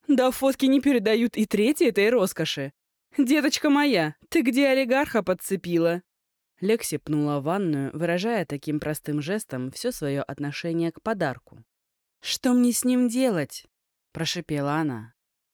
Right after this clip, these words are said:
Ева постучала пальцами по подбородку.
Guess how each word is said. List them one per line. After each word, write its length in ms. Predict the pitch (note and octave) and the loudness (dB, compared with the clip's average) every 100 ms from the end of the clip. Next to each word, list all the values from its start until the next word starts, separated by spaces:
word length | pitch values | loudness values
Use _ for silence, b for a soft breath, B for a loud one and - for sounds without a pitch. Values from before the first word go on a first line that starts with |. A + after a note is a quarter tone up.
| _ | _
Ева 260 | - A3 A#3 | -4 -2 -2
постучала 560 | D3+ C#3+ - - D#3 D3+ | -4 -12 -10 -4 -2 -2
пальцами 460 | E3 D#3+ - E3 | -2 -4 -4 -6
по 100 | D#3+ | -4
подбородку. 800 | F3 E3+ G3 F#3+ C3 - - A#2 | -8 -6 -6 -4 -6 -12 -20 -20